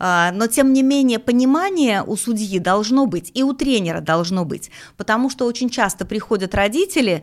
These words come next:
с распечаткой и, э, расстроены, что им какое-то там не такое место, м, поставили, и тогда, э, тренер или судья, соответственно, им может объяснить,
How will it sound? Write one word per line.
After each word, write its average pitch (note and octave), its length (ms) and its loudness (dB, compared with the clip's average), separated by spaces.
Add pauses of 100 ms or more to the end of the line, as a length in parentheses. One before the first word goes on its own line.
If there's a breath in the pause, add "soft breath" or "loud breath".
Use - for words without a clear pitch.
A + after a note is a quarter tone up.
(160 loud breath)
с - 100 -18
распечаткой C#4+ 840 0
и, G3 240 -6
э, F3 300 -2
расстроены, A#3+ 680 0
что - 240 -6
им G3+ 180 -2
какое-то F#3+ 460 -2
там F3+ 200 -2
не F3+ 100 -6
такое F#3+ 360 0
место, E3+ 460 -4 (320 loud breath)
м, E3+ 180 -4
поставили, C#4+ 600 2
и - 120 -6
тогда, G3 720 0
э, - 40 -2
тренер A3+ 380 0
или F3 440 -4
судья, A#3 480 -2
соответственно, G3 560 -4
им F#3+ 80 -4
может F#3+ 360 -4
объяснить, F#3+ 540 -2